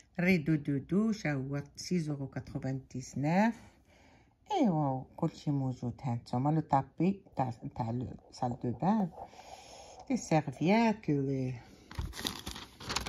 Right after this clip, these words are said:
ايوا هادشي اللي كاين. هانتوما، ها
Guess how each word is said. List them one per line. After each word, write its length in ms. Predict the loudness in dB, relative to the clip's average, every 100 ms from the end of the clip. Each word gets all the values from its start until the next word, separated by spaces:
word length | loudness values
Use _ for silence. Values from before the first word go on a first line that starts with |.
| 0 2
ايوا 200 | 2 2
هادشي 440 | 0 -2 -6 -6
اللي 160 | -4 -4
كاين. 580 | -2 2 4 4 4 2
هانتوما، 840 | 0 -4 -2 -2 0 0 2 0 -4 -20 -20 -20 _ _ _ _ _ _ _ _ _ _ _ _ _ _ _ _ -20 -20 _ _ _ _ _ _ -12
ها 360 | -6 -4 -2 -4